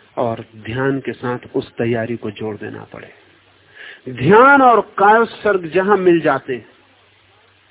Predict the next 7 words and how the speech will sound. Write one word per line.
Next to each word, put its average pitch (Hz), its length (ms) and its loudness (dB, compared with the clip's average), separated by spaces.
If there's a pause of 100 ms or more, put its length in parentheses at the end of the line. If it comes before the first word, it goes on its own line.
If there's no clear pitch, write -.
(160)
वहीं 147 300 -6
व्यक्ति 120 480 -12 (1700)
अमृतत्व 127 480 -14
को 113 160 -14
पा 98 200 -16
लेता 95 340 -20
है। - 60 -20